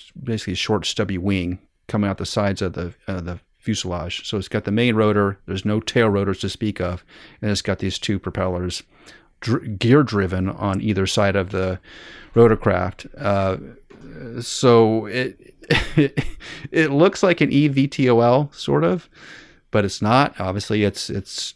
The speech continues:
driven by, uh, standard, uh, aviation fuels, but it moves really, really quickly. And the, the two propellers on the,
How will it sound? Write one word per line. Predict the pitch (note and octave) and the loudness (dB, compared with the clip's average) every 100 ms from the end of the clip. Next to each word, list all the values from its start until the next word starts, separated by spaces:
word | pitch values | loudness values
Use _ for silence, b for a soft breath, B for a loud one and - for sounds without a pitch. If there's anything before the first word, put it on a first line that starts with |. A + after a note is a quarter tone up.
| - | -6
driven | G2+ G#2 G2 | -4 -2 -2
by, | F#2+ F#2+ F#2 F#2 - - | -2 -2 -4 -6 -12 -12
uh, | G#2+ G2+ G#2+ | -10 -8 -8
standard, | A2 - G#2+ G2 F#2+ F2+ A2 - | -10 -6 -4 -2 -2 -4 -8 -12
uh, | F2+ - | -12 -8
aviation | G2 G2+ F#2+ G2 - F#2+ | -6 -2 -2 -2 -4 -6
fuels, | - G2 F#2 - - B B B - | -4 -4 -6 -10 -14 B B B 0
but | C3 A#2+ G2+ - _ _ _ _ _ _ _ _ - - | 2 2 0 -10 _ _ _ _ _ _ _ _ -20 0
it | B2+ C3 _ - | 2 2 _ 2
moves | B2+ B2 A2+ G#2 - | 6 8 6 2 0
really, | A2+ B2 C3 B2 A#2+ | 4 8 8 8 6
really | A2+ G#2+ A2+ A2+ | 4 6 6 4
quickly. | - A2+ G#2 D#2 E2 - - | 2 0 0 -6 -10 -12 -4
And | A#2+ A2+ | 0 2
the, | A2+ | 0
the | - A2+ | 0 -2
two | - D#3 | 4 2
propellers | C#3 B2 C3 B2+ A#2+ A2+ | 4 0 4 4 4 2
on | G#2+ | 0
the, | G2+ | -2